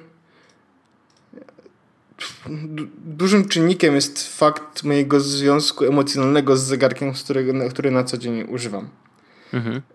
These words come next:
Speaker 1: E,
Speaker 2: Czyli to nawet nie chodzi o to, że Apple Watch jest B, tylko masz inny, który jest oks.
Speaker 1: Lep-, który jest lepszy dla mnie, nie?
Speaker 2: Mhm.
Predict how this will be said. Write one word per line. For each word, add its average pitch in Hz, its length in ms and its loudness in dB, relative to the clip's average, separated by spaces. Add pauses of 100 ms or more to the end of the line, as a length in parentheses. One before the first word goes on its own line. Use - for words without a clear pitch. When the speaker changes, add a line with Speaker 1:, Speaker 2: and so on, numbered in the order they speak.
(120)
Speaker 1:
E, 127 260 0
Speaker 2:
Czyli 127 120 4
to 143 120 4
nawet 151 260 0
nie 156 100 4
chodzi 165 220 4
o 151 40 2
to, 143 140 0
że 120 380 2 (100)
Apple 123 260 0
Watch 120 280 0
jest 120 340 -6
B, 123 360 4
tylko 165 600 2 (160)
masz 160 400 0
inny, 160 300 -2
który 175 300 -6
jest 180 400 -4
oks. - 240 2
Speaker 1:
Lep-, - 360 2
który 165 240 0
jest 160 160 -2
lepszy 175 380 2
dla 113 180 0
mnie, 107 200 -8
nie? 143 120 -4
Speaker 2:
Mhm. 120 300 -6